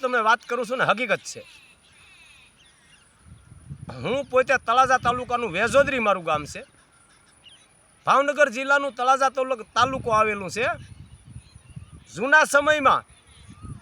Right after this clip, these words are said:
<coughs> સાહેબ, રજવાડું હતું. શેત્રુજી નદી, તમે નામ સાંભળ્યું હશે. શેત્રુજી નદીના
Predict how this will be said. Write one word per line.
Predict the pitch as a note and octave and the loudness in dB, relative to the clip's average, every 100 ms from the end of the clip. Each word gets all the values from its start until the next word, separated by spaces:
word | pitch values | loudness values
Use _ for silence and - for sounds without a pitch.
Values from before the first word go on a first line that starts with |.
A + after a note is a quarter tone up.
| _ - - - _ - - - D4+ - G#3 - - _ - C4+ D4 C#4 - - C3 G2 | _ -20 -18 -20 _ -2 2 4 4 2 -2 -4 -20 _ -8 2 4 4 0 -6 -6 -6
<coughs> | |
સાહેબ, | - C4 | -2 0
રજવાડું | A3 A#3+ C#4 D#4 D4 B3+ | 2 2 4 6 6 4
હતું. | - A2 _ _ _ _ _ _ _ _ _ _ _ _ _ _ _ _ _ _ _ | 2 -16 _ _ _ _ _ _ _ _ _ _ _ _ _ _ _ _ _ _ _
શેત્રુજી | - G#3+ A3+ B3+ B3 A3+ | -8 -4 -4 -4 -6 -4
નદી, | G3 A3 D#3+ - _ _ - - | -2 -2 -6 -10 _ _ -18 -6
તમે | G3+ | -2
નામ | F#3+ G#3+ G3 | 4 4 4
સાંભળ્યું | G#3+ A#3 B3 | 0 0 0
હશે. | A3+ F#3+ B2 _ _ - - - | 0 -4 -8 _ _ -20 -20 -12
શેત્રુજી | - C4+ D4 D4 D4 | 0 0 0 -8 -6
નદીના | C#4 C4+ C4+ C#4 C#4 D4 E4 | 0 -2 -2 0 4 6 4